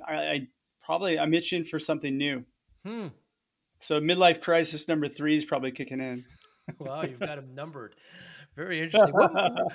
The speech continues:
Speaker 2: what motivates you, Richard? What motivates you?
Speaker 1: You know what motivates me is seeing the success of the others around me. Like, I,
Speaker 2: Mm.
Speaker 1: I love to, um, I love to kinda be a catalyst for growth,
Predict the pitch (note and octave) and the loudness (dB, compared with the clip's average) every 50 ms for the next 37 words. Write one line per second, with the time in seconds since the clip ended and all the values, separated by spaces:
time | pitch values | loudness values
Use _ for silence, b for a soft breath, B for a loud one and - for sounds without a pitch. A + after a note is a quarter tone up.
0 | B B B B B B G3 B3 F4+ F4+ E4+ C#4 C4 C4 B3+ A3 E3 E3+ D#3+ C#3 | B B B B B B 6 6 6 8 10 10 12 12 12 10 8 4 2 0
1 | - - - C3+ A#2+ B2 B2+ A#2+ - - - B2 G#2 F#2 F2 F2 - _ - D3 | -2 -4 -6 -6 -6 -4 -6 -6 -6 -8 -10 -10 -10 -12 -16 -20 -18 _ -14 -12
2 | - C#4 A3 F#3 D#3 C3 B2 G#2 F#2+ - - D#2+ C#2+ - _ _ _ _ _ _ | -6 -2 0 0 0 0 -2 -8 -12 -14 -20 -20 -20 -20 _ _ _ _ _ _
3 | _ _ _ _ _ _ _ _ _ _ _ _ _ - F3+ G3 B3+ C#4 C#4 C4 | _ _ _ _ _ _ _ _ _ _ _ _ _ 0 4 6 6 8 6 6
4 | G#3+ F#3 E3+ F3+ G3+ A3+ A#3+ A3 B3+ C4 B3+ - - C#4 C#4+ C#4+ C#4 A3+ - F3+ | 4 2 2 4 4 4 4 4 4 4 2 2 -2 -2 -2 -2 0 0 0 2
5 | F3+ E3 - - F#3+ G3+ G3+ F#3 - - E3+ - - F3 E3 E3+ D#3+ - - - | 2 0 0 0 -2 -2 -2 -2 -2 -4 -4 0 4 4 4 4 4 0 -4 -2
6 | - D#3+ D#3 D#3 D3+ D3+ C#3+ C3 - - D#3+ E3 D#3+ D#3 D3+ C#3+ C3+ C3 C3 B2+ | 2 4 4 4 4 2 0 -2 -4 0 2 2 2 2 0 -2 -4 -4 -2 -2
7 | B2+ B2 A#2 - - - - _ - D3 C#3 C#3+ D3+ D3+ D3+ D3+ D3+ B2+ D3 D#3 | -2 -4 -6 -8 -12 -18 -20 _ -8 -8 -4 0 2 2 4 2 2 2 2 2
8 | D3+ D#3 D#3 D#3 D#3 D#3+ E3 E3 D#3+ D3+ - - - - D#3 D3+ D3+ D3 D3 D3 | 2 4 6 6 8 8 6 4 2 -2 -6 -8 -4 -2 0 2 2 0 0 -2
9 | - - C#3+ C#3 C#3 C3+ C3+ C3 C3 C3 C3 B2 _ _ _ _ _ _ _ _ | -2 -2 0 0 0 0 0 0 -2 -6 -8 -12 _ _ _ _ _ _ _ _
10 | _ - - _ _ _ _ _ _ _ _ _ _ _ _ _ _ _ _ _ | _ -18 -18 _ _ _ _ _ _ _ _ _ _ _ _ _ _ _ _ _
11 | _ _ _ B B B B B B D3+ D3+ E3+ E3+ F3+ F#3+ - F#3 - G#3 G3 | _ _ _ B B B B B B 0 2 4 6 6 6 4 4 2 2 2
12 | F3 F#3 - - F#3+ F3+ E3+ D#3 E3+ E3 D#3 - - - D3+ D3+ D3+ D#3+ D#3+ D3+ | 2 2 0 -2 0 0 2 2 2 2 0 0 -2 0 2 2 4 4 2 2
13 | D3 D3+ - - D3+ C#3+ A#2+ B2 B2+ B2+ C3 C3 B2 B2+ - - - - - - | 2 0 -2 -4 -6 -6 -6 -4 -2 -2 0 -2 -2 -4 -10 -16 -20 -20 -20 -20
14 | - | -20